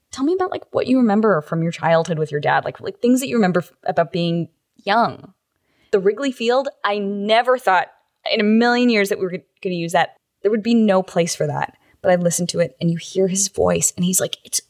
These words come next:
he's like, "the grass at Wrigley Field, it's the most beautiful thing I'd ever seen." And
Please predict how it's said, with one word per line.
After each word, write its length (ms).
he's 180
like, 140
"the 160
grass 400
at 80
Wrigley 180
Field, 380
it's 140
the 40
most 180
beautiful 520
thing 340
I'd 120
ever 120
seen." 460
And 380